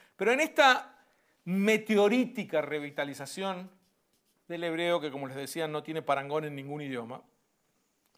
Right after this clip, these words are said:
debió vencer la rivalidad de otros idiomas, que competían por el espíritu judaico.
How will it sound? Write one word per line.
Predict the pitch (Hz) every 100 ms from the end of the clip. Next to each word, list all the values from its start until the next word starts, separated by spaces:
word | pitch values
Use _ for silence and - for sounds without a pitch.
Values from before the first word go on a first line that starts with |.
| _ _ _ _ _ _ -
debió | 175 220 233 269
vencer | 240 226 202 190 214 196 202 233 233 _ _ _ _ _ _ _ _ -
la | 165 185
rivalidad | 196 220 202 180 185 190
de | 165 175
otros | 175 175 143 -
idiomas, | 135 131 123 135 - - -
que | 147
competían | 170 170 - 175 262 240 170 127 120 110 - _ -
por | 156 151
el | 151
espíritu | 143 - 160 147 139
judaico. | - 139 127 127 123 - 131